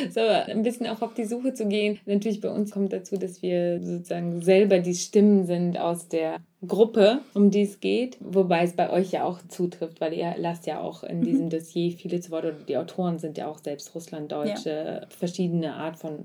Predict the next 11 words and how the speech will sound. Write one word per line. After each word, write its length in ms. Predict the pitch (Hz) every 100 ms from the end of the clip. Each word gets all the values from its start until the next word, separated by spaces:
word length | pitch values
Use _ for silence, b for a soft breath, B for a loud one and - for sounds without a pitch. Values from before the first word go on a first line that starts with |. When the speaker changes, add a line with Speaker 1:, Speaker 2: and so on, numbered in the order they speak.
| -
Speaker 1:
Aussiedlern 920 | - 202 202 208 208 185 180 185 190
<laughs> 440 | 196 196 185 175 202
und 120 | 226
Russlanddeutschen. 840 | 196 202 202 190 175 170 175 - 170
Da 60 |
gibt 220 | 165 175
es 160 | 180 175
ja 160 | - -
auch 220 | 175 -
sehr 460 | 175 170 165 165 160
heterogene 1000 | 180 180 170 165 160 156 156 151 151